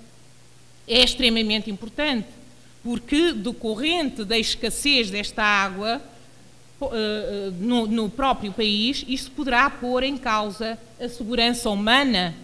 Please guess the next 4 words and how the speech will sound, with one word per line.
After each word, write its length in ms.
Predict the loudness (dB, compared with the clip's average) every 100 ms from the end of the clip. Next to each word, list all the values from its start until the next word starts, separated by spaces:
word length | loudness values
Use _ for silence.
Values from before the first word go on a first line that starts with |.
| -20 -20 -20 -20
do 220 | -12 -10
país, 640 | -2 0 0 -4 -10 -18 -20 -20 -16
poderá 320 | -6 0 2
originar 840 | 2 2 0 0 2 4 4 2